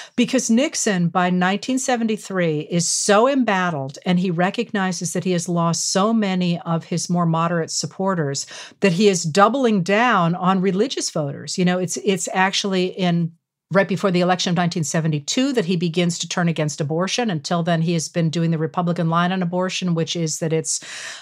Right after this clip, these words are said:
it's a medical issue. And he starts really to double down on this idea of trying to pick up especially disaffected Democratic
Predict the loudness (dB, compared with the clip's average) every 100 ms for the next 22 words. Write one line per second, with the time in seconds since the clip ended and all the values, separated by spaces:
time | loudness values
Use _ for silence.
0 | -14 -8 -2 2 2 2 0 0 0 0
1 | 0 2 0 -2 -2 0 -4 -10 -20 _
2 | -2 0 2 4 4 2 -4 0 2 4
3 | 4 2 0 -2 2 2 2 0 2 2
4 | 2 0 0 2 2 0 0 0 0 0
5 | 0 0 0 -4 -2 0 0 -2 -4 -6
6 | -2 -4 -2 -4 2 2 4 2 2 2
7 | 0 -2 -2 -2 -2 -2 -4 0 0 -2
8 | 0 2 4 2 -4